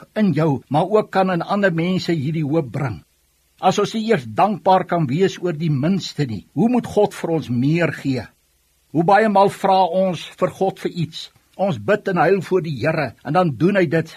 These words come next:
soos vir die melaatses. Dan baie keer sê ons nie dankie nie. Ons toon nie ons dankbaarheid nie. Ons gaan nie eers getuig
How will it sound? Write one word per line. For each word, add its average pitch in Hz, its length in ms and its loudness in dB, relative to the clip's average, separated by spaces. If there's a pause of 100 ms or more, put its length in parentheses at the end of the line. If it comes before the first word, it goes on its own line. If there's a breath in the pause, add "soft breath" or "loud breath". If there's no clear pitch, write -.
soos 170 320 -2
vir 165 160 -4
die 151 120 -2
melaatses. 143 720 -2 (600)
Dan 156 160 0
baie 185 320 4
keer 185 200 0
sê 196 200 -4
ons 185 280 -2
nie 196 120 -8
dankie 147 520 -4
nie. 95 140 -12 (180)
Ons 175 280 -8
toon 226 200 2
nie 226 120 -2
ons 208 160 -4
dankbaarheid 175 840 0
nie. 127 140 -6 (640)
Ons 175 260 -4
gaan 220 180 0
nie 226 100 -4
eers 214 220 -2
getuig 196 460 0